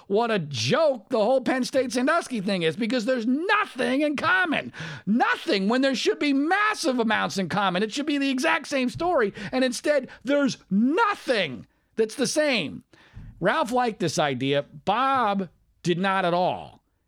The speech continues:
and completely rejected it. And at that point, I realized, "Oh, so Bob's not very bright."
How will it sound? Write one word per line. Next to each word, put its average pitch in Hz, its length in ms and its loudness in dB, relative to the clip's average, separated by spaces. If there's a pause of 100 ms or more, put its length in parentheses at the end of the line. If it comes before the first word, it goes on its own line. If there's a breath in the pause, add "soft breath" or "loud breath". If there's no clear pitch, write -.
(280)
and 156 340 -2
completely 202 680 -2
rejected 160 580 -2
it. 87 160 -14
And 165 100 -4
at 170 60 -2
that 208 160 -2
point, 170 160 -2
I 156 60 0
realized, 147 440 -2
"Oh, 151 220 0
so 110 160 -8
Bob's 131 300 -2
not 113 180 -6
very 101 220 -8
bright." 82 340 -12